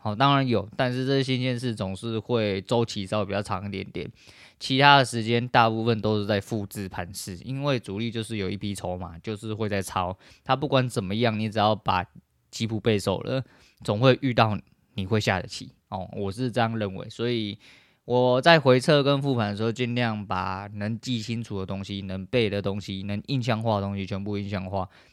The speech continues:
那遇到的盘势就尽量，哦，用力，然后准确干进去，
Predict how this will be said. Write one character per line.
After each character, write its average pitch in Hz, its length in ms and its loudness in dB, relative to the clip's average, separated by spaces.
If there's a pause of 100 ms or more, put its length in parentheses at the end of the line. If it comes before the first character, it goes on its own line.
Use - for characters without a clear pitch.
(200)
那 110 140 -4
遇 117 140 -4
到 117 220 4
的 101 60 0
盘 95 220 -6
势 98 240 -8
就 98 300 -6
尽 98 280 -8
量， 98 280 -2 (240)
哦， 101 100 -6
用 101 260 -2
力， 104 240 -4 (200)
然 90 220 -8
后 95 360 -2
准 92 180 -8
确 98 160 -4
干 90 220 -2
进 90 160 -10
去， 90 180 -12